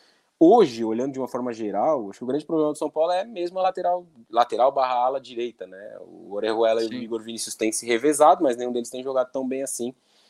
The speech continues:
Speaker 1: De todo modo, é um time que mostra aí, é, talvez recuperação, né? O Rogério conseguiu fazer algumas mudanças interessantes. Sobre o Inter, é, acho que primeiro ponto é o planejamento, né,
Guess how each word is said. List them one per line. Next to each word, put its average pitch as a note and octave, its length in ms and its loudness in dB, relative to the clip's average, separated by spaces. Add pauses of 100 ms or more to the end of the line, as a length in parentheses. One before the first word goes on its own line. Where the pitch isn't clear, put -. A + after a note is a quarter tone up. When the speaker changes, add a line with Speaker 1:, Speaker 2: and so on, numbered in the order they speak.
(340)
Speaker 1:
De C#3+ 100 -4
todo D#3 240 6
modo, D#3 220 6
é - 20 4
um D3+ 60 2
time D3 320 -2
que C#3+ 340 -2
mostra A#2+ 500 0
aí, A#2 360 0
é, D#2+ 280 -8 (240)
talvez F3 280 4
recuperação, D3+ 640 4
né? G2+ 80 -2
O F#2+ 40 -6
Rogério A2 260 -2
conseguiu A2 460 -4 (560)
fazer A2+ 200 2
algumas A2+ 240 2
mudanças A#2 320 0
interessantes. A#2 760 0 (300)
Sobre F3 300 4
o E3 100 8
Inter, C#3+ 460 4 (440)
é, F#2+ 440 -4
acho G#2+ 180 -4
que - 60 -20
primeiro D3 360 8
ponto D#3 280 6
é F3 40 6
o - 40 2
planejamento, C#3+ 840 2
né, A#2 320 -6